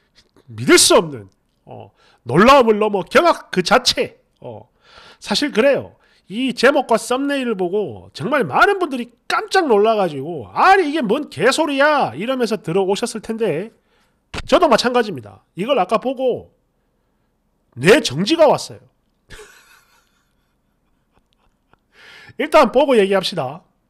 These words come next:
제목. 집에서 씨씨티비로 매일매일 스물네 시간 동안 감시를 하며 일하는 알바를 무려 백예순아홉 번이나 바꾼 어느 정신나간 편의점 점장 이야기.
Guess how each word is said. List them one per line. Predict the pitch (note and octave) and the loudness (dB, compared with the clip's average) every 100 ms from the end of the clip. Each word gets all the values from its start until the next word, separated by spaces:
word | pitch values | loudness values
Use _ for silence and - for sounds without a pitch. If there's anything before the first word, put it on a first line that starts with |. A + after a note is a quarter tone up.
| _ | _
제목. | - G#3 F3+ - _ _ _ _ _ _ _ _ _ - | 0 0 0 -8 _ _ _ _ _ _ _ _ _ 0
집에서 | C4+ D#4 A#3+ A#3+ A#3 A2 - _ _ _ | 2 4 4 2 0 -2 -10 _ _ _
씨씨티비로 | - E4+ E4+ F4+ - C#4 A#3+ G#3 G#3+ E3+ G#2 _ - - | 0 2 4 0 -2 -4 0 0 0 -2 -8 _ -20 -14
매일매일 | E3 F#3 C#4+ E4+ D#4+ C4 C#4 D3+ - | 0 6 6 6 6 4 4 -4 -8
스물네 | - - F4 C4 E3+ | -4 0 2 2 2
시간 | A3 D#4+ D4 | 2 2 2
동안 | C#4 A#3+ A#3+ A#3+ | 2 2 2 0
감시를 | D3 G3+ - D#4 C#4+ | -4 -2 0 0 0
하며 | C4 A3 F#3+ F#3+ G3+ | 0 0 2 2 0
일하는 | D3 F3 G#3 C4 B3 | -2 -4 0 0 0
알바를 | G3+ B3+ C#4 A#3+ A#3+ | 2 2 4 4 4
무려 | A3+ C4+ B3+ B3 D4+ - - - _ - | 0 2 4 4 2 -4 -20 -20 _ 4
백예순아홉 | A#3+ E4+ - E3 G3+ E4 E4 C#4+ - E4+ G4 F4 | 6 6 0 0 2 2 -2 -4 4 6 4 4
번이나 | D4 C#4+ C#4 | 2 4 0
바꾼 | C#4 E3 E3+ A#3 A3+ A3+ | 0 -2 -2 -4 -6 0
어느 | A3+ C4+ | 0 0
정신나간 | B3+ D#3 E3 B3+ B3+ B3 B3+ | -4 -6 -4 0 2 2 2
편의점 | - A3 A#3+ A#3+ A#3 | -2 -4 -2 -4 -2
점장 | G#3 G#3+ G#3+ A#3 B3 | 0 0 0 -4 -4
이야기. | G3 D#3+ E3 C3 G2+ | -6 -6 -6 -12 -20